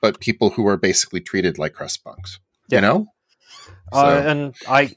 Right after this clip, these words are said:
Speaker 1: you know.
Speaker 2: for the first time ever, uh, one of my life, lifelong bucket list bands, I get to see them this summer, Rage Against the Machine.
Speaker 1: Oh,
Speaker 2: Right?
Speaker 1: yeah.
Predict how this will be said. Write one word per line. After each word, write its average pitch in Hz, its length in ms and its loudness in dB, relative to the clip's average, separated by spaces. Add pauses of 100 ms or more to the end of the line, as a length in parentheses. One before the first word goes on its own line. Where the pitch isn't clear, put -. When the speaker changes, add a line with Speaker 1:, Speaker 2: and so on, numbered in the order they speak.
Speaker 1:
you 104 140 0
know. 80 240 -4
Speaker 2:
for 170 80 2
the 156 100 2
first - 440 -4
time 165 340 -4
ever, 127 480 -4
uh, 117 160 2
one 127 180 -2
of 135 80 -6
my 135 120 0
life, 127 460 -2 (140)
lifelong 139 580 0 (160)
bucket 127 340 0
list 127 380 -4
bands, 113 480 -2
I 117 140 -2
get 117 140 -4
to - 80 -8
see 127 160 -4
them 117 160 -2
this 120 160 -2
summer, 110 260 -2
Rage 107 300 -2
Against 113 260 -2
the 120 80 -8
Machine. 110 460 -6 (600)
Speaker 1:
Oh, 98 100 2
Speaker 2:
Right? 95 120 4
Speaker 1:
yeah. 69 260 2